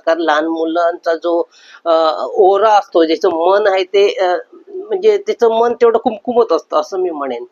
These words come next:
काय असतं ते लोक, अ, जे असतात भूत ती ओरा बघतात तुमचा. ओरा म्हणजे संरक्षण कवच बघतात, शरीराभोवती एक ओरा असतो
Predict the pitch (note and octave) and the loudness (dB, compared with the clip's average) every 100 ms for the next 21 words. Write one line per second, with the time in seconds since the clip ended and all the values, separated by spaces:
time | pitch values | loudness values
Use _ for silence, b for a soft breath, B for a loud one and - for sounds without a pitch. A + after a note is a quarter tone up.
0 | b b b - - B3+ C4+ C4 C4 B3 | b b b -10 -4 -2 -2 -2 0 0
1 | B3 B3+ B3+ A3 G#3+ G#3 G3 A3+ A3 - | 2 0 0 2 2 0 2 4 4 0
2 | G#3+ E3+ F3+ F3+ G#3 G3+ A3 A3+ - - | -6 -2 -6 -2 -2 -2 -6 -6 -8 0
3 | G3 F#3+ G3 A#3 F3+ - C#3 - B2 B2 | 2 4 2 2 0 -4 -6 -6 -10 -6
4 | - D3 D3+ E3 D#3+ E3+ F#3 C#3+ C3 D3+ | -4 0 2 0 -2 -8 -4 -2 0 -2
5 | D3+ E3 D#3 - C#3 D#3+ - A#2+ - A#2+ | -2 -6 -6 -2 -2 -2 -4 -10 -6 -8
6 | - - B2+ D#3 D#3+ D3+ C3+ A3 E4+ F4+ | -6 -4 -2 2 2 0 -2 -4 -6 -6
7 | D3 C#3 D3+ D3+ - - | -2 0 2 0 -4 -18